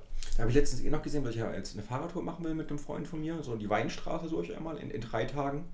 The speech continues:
vom nördlichen ans südliche Weintor. Äh, äh, Weintor, nicht Weintu-, Weintor, so.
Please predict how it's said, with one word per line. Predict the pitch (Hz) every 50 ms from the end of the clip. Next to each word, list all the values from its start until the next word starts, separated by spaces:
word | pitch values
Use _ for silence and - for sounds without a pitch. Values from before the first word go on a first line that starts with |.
| - - - - - - - -
vom | 113 113 113 113 113
nördlichen | 113 113 120 - 156 151 - 120
ans | 107 110 -
südliche | - 131 127 170 170 - 156 143
Weintor. | - 139 156 170 175 170 - 185 175 190 - - - - - - - - - - - -
Äh, | 120 123
äh, | 123 120 120 117
Weintor, | 117 120 123 123 - 131 143 135
nicht | 123 - -
Weintu-, | - 107 98 - - - - - - -
Weintor, | - 107 104 104 104 113 127 135 160 180
so. | 170 - 127 143 - - -